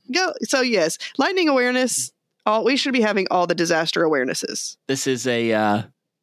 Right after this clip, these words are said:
Speaker 2: um, tornado podcast now.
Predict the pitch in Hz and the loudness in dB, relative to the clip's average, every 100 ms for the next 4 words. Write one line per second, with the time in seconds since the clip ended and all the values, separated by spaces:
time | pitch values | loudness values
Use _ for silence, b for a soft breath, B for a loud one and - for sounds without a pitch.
0 | _ 110 98 92 85 95 - _ - B | _ 0 2 2 0 -4 -12 _ -20 B
1 | - 117 117 110 101 101 95 87 95 92 | 0 2 2 2 2 2 2 0 -2 -4
2 | 87 | -8